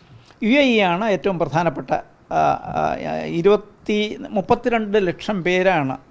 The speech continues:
രണ്ടായിരത്തി ഇരുപത്തിനാലില് ഇന്ത്യക്കാരായിട്ടുള്ള പ്രവാസികൾ യു എ ഇയിലുള്ളത്. അപ്പോൾ മൊത്തം, ആ, ഇന്ത്യക്കാരുടെ നാൽപത്തഞ്ച് ശതമാനത്തോളം, ഏതാണ്ട് പകുതി അടുപ്പിച്ച് വരുന്നത് ഈ ജി സി സി കൺട്രീസിലാണ്.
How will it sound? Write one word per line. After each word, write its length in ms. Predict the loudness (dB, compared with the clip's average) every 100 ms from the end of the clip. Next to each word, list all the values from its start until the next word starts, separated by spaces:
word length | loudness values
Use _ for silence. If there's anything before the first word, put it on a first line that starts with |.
| _ -8
രണ്ടായിരത്തി 420 | 0 0 0 -4
ഇരുപത്തിനാലില് 680 | -4 -2 -2 -2 -2 -4 -8 -12 -12 -6
ഇന്ത്യക്കാരായിട്ടുള്ള 920 | 2 4 2 0 0 0 0 -2 -6
പ്രവാസികൾ 600 | -2 0 0 -2 -6 -6
യു 200 | -4 -4
എ 40 |
ഇയിലുള്ളത്. 560 | -2 -4 -6 -6 -6 -8 -12 -20 -20 -6 0
അപ്പോൾ 200 | 0 0 -4 -20 -20 -14 0
മൊത്തം, 480 | 0 2 2 4 2 -4 -4 0
ആ, 360 | 4 4 4 2
ഇന്ത്യക്കാരുടെ 760 | 0 4 4 4 2 2 4
നാൽപത്തഞ്ച് 560 | 4 2 2 0 -2 -2
ശതമാനത്തോളം, 760 | -2 2 2 2 2 2 2 -4 -6
ഏതാണ്ട് 320 | -2 0 0
പകുതി 340 | 0 0 2 0
അടുപ്പിച്ച് 440 | 0 -2 -6 -2
വരുന്നത് 560 | 0 0 -2 -4 -4 -4
ഈ 220 | -4 -4
ജി 180 | -2 -2
സി 160 | -2
സി 220 | -2 -4 -4
കൺട്രീസിലാണ്. 720 | -4 -4 -4 -4 -4 -6